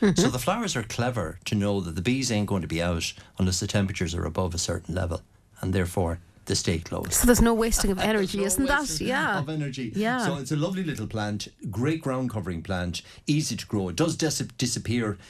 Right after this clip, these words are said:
Speaker 2: in the winter
Speaker 1: Right.
Speaker 2: and then re-emerges as well. And there's a lovely variety, there's a lovely purple leafed variety called Oxalis purpurea.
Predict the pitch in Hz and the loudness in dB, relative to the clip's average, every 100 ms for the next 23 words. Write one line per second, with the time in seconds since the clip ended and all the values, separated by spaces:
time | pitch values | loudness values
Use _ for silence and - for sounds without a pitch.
0 | - 135 101 87 127 147 110 - - _ | -10 -2 0 2 0 0 -2 -6 -16 _
1 | 190 143 113 107 104 110 98 98 85 90 | 6 6 4 2 0 0 0 0 -2 -4
2 | 87 104 90 78 - - - 120 110 120 | -4 -2 -2 -2 -6 -16 -2 0 2 4
3 | 127 170 214 139 117 113 110 101 90 82 | 4 2 0 2 2 2 0 0 0 0
4 | 95 139 175 80 - 135 135 110 87 107 | 0 0 0 -2 -2 -2 0 0 0 0
5 | 98 92 85 - - _ - 95 98 92 | 0 0 -2 -6 -8 _ -2 2 4 4
6 | 87 90 85 95 90 90 101 87 104 95 | 2 0 2 0 2 0 -2 2 2 2
7 | 85 - 98 90 120 110 95 82 73 | 0 0 -2 0 2 2 2 0 -4